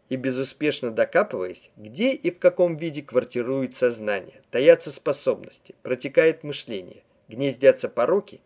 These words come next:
и наклонности. К концу прошлого века завоевала окончательное первенство теория, согласно которой деятельность мозга — это слаженное взаимодействие четырнадцати миллиардов нервных клеток – нейронов.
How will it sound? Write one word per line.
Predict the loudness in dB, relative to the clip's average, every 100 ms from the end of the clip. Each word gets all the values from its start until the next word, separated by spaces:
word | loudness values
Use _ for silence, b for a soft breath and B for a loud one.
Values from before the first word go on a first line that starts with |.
| _
и | -2
наклонности. | -2 -2 -6 -12 -14 -20 -20 -20 _ _ _ _ _ _ _ _ _ _ _ _ _ _ _
К |
концу | -4 -4 -4 -2
прошлого | 2 2 2 2
века | 2 0 0 0
завоевала | 0 2 2 2 4 4 0
окончательное | 2 0 4 4 4 0 -2 -2
первенство | 0 0 0 -4 -10 -10
теория, | -4 0 2 2 0 b b
согласно | -10 6 8 8 6
которой | -2 0 2 0 -2 -8 _
деятельность | -6 -6 -4 -2 0 -2
мозга — | 0 0 0 -6 -10 _ -4
это | 0 0
слаженное | 0 2 2 2 2 2
взаимодействие | 2 -2 -2 -2 -2 -4 -8 -6 -6 -6
четырнадцати | -10 -2 -2 -2 -8 -10
миллиардов | -8 0 4 4 2 -2 -4
нервных | 0 0 0 -6 -8
клеток – | -14 -12 -12 -14 -20 _ -12
нейронов. | -4 0 0 -2 -12